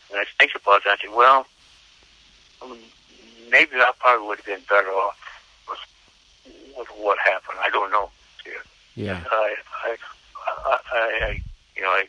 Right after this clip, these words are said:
Speaker 1: I, <laughs> I, I can't predict the future, and I couldn't predict that future, but, but,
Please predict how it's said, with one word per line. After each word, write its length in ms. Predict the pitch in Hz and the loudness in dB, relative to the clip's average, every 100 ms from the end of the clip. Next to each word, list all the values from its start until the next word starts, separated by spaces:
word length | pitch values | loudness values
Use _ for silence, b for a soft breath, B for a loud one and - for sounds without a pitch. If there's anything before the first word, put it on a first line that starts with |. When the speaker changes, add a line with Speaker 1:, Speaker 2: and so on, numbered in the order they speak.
| _ - | _ -6
Speaker 1:
I, 140 | 123 - - | -6 -6 -12
<laughs> 160 | - - | -4 0
I, 100 | - - B B - | 0 -2 B B -6
I 60 | 104 - | -6 0
can't 180 | 110 - | 0 0
predict 180 | 104 - _ _ - | -12 -18 _ _ -4
the 400 | 107 - - - | -4 -6 -12 -4
future, 560 | 113 104 - 110 110 | -4 -2 -2 0 -2
and 100 | 101 | -4
I 100 | 101 101 | -8 -6
couldn't 240 | - 104 | -6 -6
predict 380 | - 95 101 110 - | -6 -8 -6 -4 0
that 160 | 110 - - | -2 -2 -10
future, 240 | - - - | -8 -10 -8
but, 140 | - - B B B B B B B B B _ _ _ - - - - - _ _ - - | -10 -10 B B B B B B B B B _ _ _ -20 -20 -20 -20 -20 _ _ -20 -6
but, 180 | - 120 | -2 -2